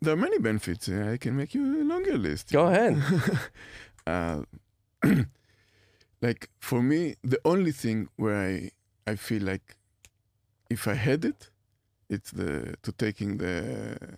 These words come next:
Speaker 1: the bike in Jerusalem, the, the, you
Speaker 2: <laughs>
Speaker 1: know,
Speaker 2: Okay.
Speaker 1: those, uh, the,
Speaker 2: Like those public bikes that
Speaker 1: the
Speaker 2: you can
Speaker 1: public bike. You cannot, before I had in Tel Aviv, I had this, like, I don't know, this little unit
Speaker 2: Yeah.
Speaker 1: that you put it, uh,
Speaker 2: Yeah.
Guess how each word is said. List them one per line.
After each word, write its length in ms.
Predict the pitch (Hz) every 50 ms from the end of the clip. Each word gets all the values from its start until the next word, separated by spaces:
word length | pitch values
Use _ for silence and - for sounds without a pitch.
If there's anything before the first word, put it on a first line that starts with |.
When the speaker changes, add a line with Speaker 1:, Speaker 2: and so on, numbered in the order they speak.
| - _ _
Speaker 1:
the 100 | - 104
bike 340 | 98 95 101 101 104 107 -
in 100 | 98 95
Jerusalem, 640 | 98 113 101 113 117 101 104 - - - - 69 -
the, 760 | - - - - - - - 131 - - - - - - - -
the, 120 | - 92
you 180 | - - - 127
Speaker 2:
<laughs> 120 | 139 131
Speaker 1:
know, 100 | 98 101
Speaker 2:
Okay. 180 | 98 120 107 107
Speaker 1:
those, 180 | 92 95 - -
uh, 320 | 90 85 - 85 87 87 117 - _ _ _ _ _ _ _ _ _ _ - -
the, 340 | - - - - - - 123
Speaker 2:
Like 140 | 123 113 101
those 160 | 110 110 -
public 300 | - - 107 104 110 -
bikes 240 | 104 101 107 - -
that 80 | 123
Speaker 1:
the 40 | 110
Speaker 2:
you 40 | 104
can 80 | 120 123
Speaker 1:
public 300 | 120 117 120 107 113 113
bike. 220 | 120 123 131 135
You 100 | 127 113
cannot, 320 | - - 151 131 131 127 - - - 143
before 360 | 135 - - - 147 156 151
I 60 | 131
had 240 | 120 127 110 113 -
in 100 | 104 107
Tel 120 | 101 - 107
Aviv, 460 | 113 107 104 107 127 135 127 117 98 82
I 120 | 95 98
had 240 | 120 117 104 104 90
this, 320 | 87 104 - - - -
like, 200 | - - - - -
I 80 | - 92
don't 180 | 90 98 92
know, 140 | 90 92 92
this 200 | - 101 95 -
little 300 | 98 104 104 - - 101
unit 500 | 101 98 101 113 117 131 143 151 - - - -
Speaker 2:
Yeah. 260 | 117 113 110 101 95 92 -
Speaker 1:
that 180 | 95 92 -
you 80 | - 104
put 260 | - - 117 117 -
it, 160 | - 107 - -
uh, 360 | 104 98 92 95 95 92 - -
Speaker 2:
Yeah. 240 | - 113 110 101 101